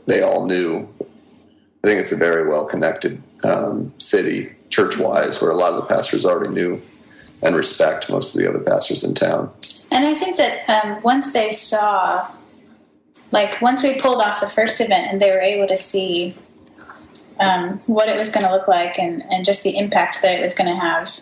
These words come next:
Speaker 2: um, after that came a lot of buy-in from churches, I think, because from that point, um, when we started talking about our next event to be at the same theater the following year, most of our churches were willing to put forth money,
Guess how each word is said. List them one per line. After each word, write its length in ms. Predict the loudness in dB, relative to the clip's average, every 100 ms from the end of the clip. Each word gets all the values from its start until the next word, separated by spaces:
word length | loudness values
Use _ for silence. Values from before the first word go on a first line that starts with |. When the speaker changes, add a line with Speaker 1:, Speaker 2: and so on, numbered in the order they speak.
| -8 -20 -20 -20 -4
Speaker 2:
um, 440 | 0 0 0 -4 -8 -16 -20 -20 _ -20 _ _ _ -2
after 420 | 0 2 0 2
that 340 | 2 2 -2 -2
came 160 | -2 0
a 60 |
lot 200 | 0 0
of 80 | 0
buy-in 500 | 0 0 -2 -4 -6
from 220 | -4 -4 0
churches, 400 | 0 0 -2 0
I 100 | -2
think, 380 | -4 -6 -8 -2
because 640 | 2 2 2 0 -2 0
from 180 | 0 2
that 260 | 2 0 0
point, 440 | 0 0 -2 -6 -18 -20 -20 -4
um, 380 | 2 2 2 0
when 160 | 0 2
we 140 | 2
started 280 | 2 2 2
talking 300 | 0 0 2
about 180 | 4 4
our 120 | 4
next 300 | 0 0 2
event 500 | 4 4 2 -6 -4
to 140 | 0 2
be 140 | 4
at 120 | 4
the 80 | 2
same 300 | 0 0 -2
theater 380 | 0 2 4 4 2
the 80 |
following 460 | 2 4 4 0 -2
year, 540 | -2 2 2 0 -4 -8 -20 -20 -4 2
most 220 | 2 2
of 60 |
our 100 | 0
churches 380 | 0 -2 -2 0
were 160 | 0 0
willing 420 | 0 0 0 -4
to 160 | -2 0
put 160 | 0 0
forth 380 | 2 2 2 0
money, 540 | -2 -2 -2 -6 -6